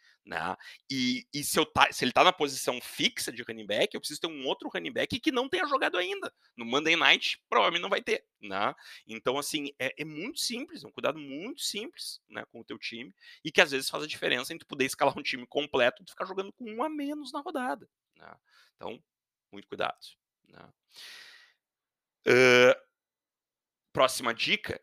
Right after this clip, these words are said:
dica número seis. Trate bem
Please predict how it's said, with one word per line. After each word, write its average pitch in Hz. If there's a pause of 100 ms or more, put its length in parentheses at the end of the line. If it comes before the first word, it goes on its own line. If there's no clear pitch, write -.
dica -
número 143 (220)
seis. - (760)
Trate 165
bem 143